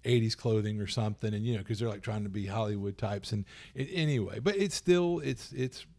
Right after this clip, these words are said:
I, I enjoyed it. I binge watched it. I'll, I'll, I'll give it, I wouldn't recommend it if I really, but like I said, even recommending it, there's a few things I could knock, you know.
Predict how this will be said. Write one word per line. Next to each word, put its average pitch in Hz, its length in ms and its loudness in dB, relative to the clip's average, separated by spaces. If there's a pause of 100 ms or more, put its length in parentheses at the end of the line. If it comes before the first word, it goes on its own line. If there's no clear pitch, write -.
(340)
I, 139 300 -4
I 202 160 0
enjoyed 262 260 4
it. 90 60 -2
I 123 100 -2
binge 147 360 -2
watched 151 340 -6
it. 147 180 -2
I'll, 117 380 -4 (320)
I'll, 135 200 -4
I'll 139 100 4
give 156 260 8
it, 151 100 -2
I 143 120 6
wouldn't 160 280 6
recommend 117 420 0
it 107 100 -4
if 101 160 -6
I 107 80 -4
really, 107 320 -2
but 117 160 -2
like 156 160 -2
I 156 40 0
said, 113 340 0 (260)
even 156 420 2
recommending 135 640 2
it, 104 220 -2
there's 196 240 -2
a 160 40 0
few 147 220 -2
things 101 360 -4
I 110 100 -10
could 104 180 -6
knock, 101 400 -8 (160)
you 110 140 -4
know. 98 240 -6